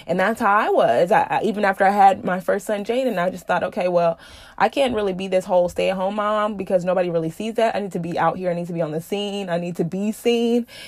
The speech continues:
And God convicted me and said, "Okay, if you're out here spreading the gospel to the nations, but you're peop-, you're not even living out the gospel in your home, then what are you doing?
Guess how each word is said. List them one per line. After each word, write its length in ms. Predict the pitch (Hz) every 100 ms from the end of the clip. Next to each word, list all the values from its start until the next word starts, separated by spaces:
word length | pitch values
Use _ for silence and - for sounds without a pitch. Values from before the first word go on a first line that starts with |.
| -
And 400 | 190 202 196 185
God 240 | 180 196 185
convicted 460 | 190 175 233 226
me 120 | 196 175
and 120 | 175
said, 140 | 190
"Okay, 340 | 185 202 180 180 - - -
if 120 | 185
you're 220 | 196 247
out 200 | 208 208
here 320 | 214 185 185 - -
spreading 480 | - - 196 202 190
the 40 |
gospel 480 | 175 175 190 - 180
to 300 | 175 - 190
the 140 | 170
nations, 500 | 170 170 196 - 175
but 240 | 165 170 -
you're 80 | 170
peop-, 240 | - - -
you're 200 | 185 185
not 160 | 190 165
even 220 | 175 165
living 260 | 180 185
out 160 | 175 185
the 80 | 175
gospel 320 | 165 170 180
in 80 | 160
your 100 | 160
home, 240 | 175 190
then 140 | 160 160
what 100 | 175
are 40 |
you 180 | 175 165
doing? 460 | 147 208 - -